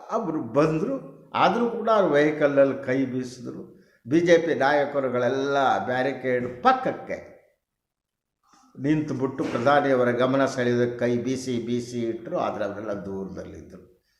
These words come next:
So ಈ ಬಗ್ಗೆ ಕಾಂಗ್ರೆಸ್ ಕೂಡ ಟ್ವೀಟ್ ಮಾಡ್ತು, "ಬಿ ಜೆ ಪಿ ನಾಯಕರ ಸ್ಥಿತಿ ಎಲ್ಲಿಗೆ ಬಂತು ನೋಡಿ, ಏನಾಯಿತು ನೋಡಿ." ಎಸ್, ಇದು ರಾಜಕೀಯವಾಗಿ ಇದೆಲ್ಲ ನಡೆಯುವಂಥದ್ದೇ. ಪ್ರತಿಪಕ್ಷದವರು ಟೀಕೆ ಮಾಡ್ತಾರೆ, ಅದು, ಅದು ಮುಖ್ಯ ಅಲ್ಲ. So ಮುಖ್ಯ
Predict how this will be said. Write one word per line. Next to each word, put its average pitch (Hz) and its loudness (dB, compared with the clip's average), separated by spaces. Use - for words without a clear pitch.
So 330 4
ಈ 339 10
ಬಗ್ಗೆ 294 6
ಕಾಂಗ್ರೆಸ್ 247 2
ಕೂಡ 240 -2
ಟ್ವೀಟ್ 208 0
ಮಾಡ್ತು, 180 2
"ಬಿ 156 0
ಜೆ 165 4
ಪಿ 160 2
ನಾಯಕರ 143 2
ಸ್ಥಿತಿ 131 -6
ಎಲ್ಲಿಗೆ 123 0
ಬಂತು 120 0
ನೋಡಿ, 117 -4
ಏನಾಯಿತು 113 -4
ನೋಡಿ." 104 -8
ಎಸ್, 226 -6
ಇದು 226 0
ರಾಜಕೀಯವಾಗಿ 214 4
ಇದೆಲ್ಲ 160 4
ನಡೆಯುವಂಥದ್ದೇ. 101 -6
ಪ್ರತಿಪಕ್ಷದವರು 131 -2
ಟೀಕೆ 113 -4
ಮಾಡ್ತಾರೆ, 98 -8
ಅದು, 185 -8
ಅದು 226 -4
ಮುಖ್ಯ - -2
ಅಲ್ಲ. 87 -8
So 269 6
ಮುಖ್ಯ 311 2